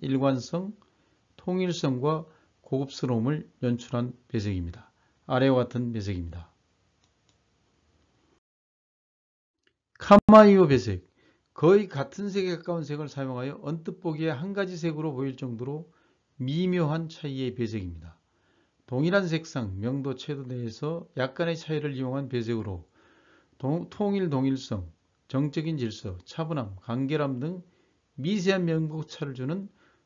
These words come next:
톤온 톤과 비슷하나 변화의 폭이 매우 작습니다.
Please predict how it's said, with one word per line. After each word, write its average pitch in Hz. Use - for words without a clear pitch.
톤온 185
톤과 160
비슷하나 107
변화의 139
폭이 131
매우 120
작습니다. 87